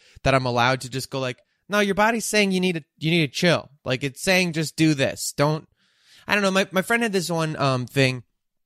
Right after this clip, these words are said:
that they use, uh, about, for, like, uh, completing work, where they know that their work rhythm is that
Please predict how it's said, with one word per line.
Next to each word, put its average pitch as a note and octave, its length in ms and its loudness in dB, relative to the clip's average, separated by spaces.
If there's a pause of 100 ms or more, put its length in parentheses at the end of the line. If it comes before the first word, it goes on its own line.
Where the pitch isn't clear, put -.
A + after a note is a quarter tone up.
(340)
that B2 120 -8
they D3+ 100 2
use, C#3 560 0
uh, B2+ 220 2
about, A#2+ 480 0
for, - 180 -2
like, A#2+ 300 0
uh, A2 400 0 (600)
completing D3+ 460 0
work, A#2+ 340 0
where C3 120 -2
they D3+ 180 0
know C#3+ 560 0 (240)
that C3 160 -6
their D#3+ 180 2
work D3 300 -2
rhythm E3 480 -2
is C3+ 260 -4
that A#2+ 360 -2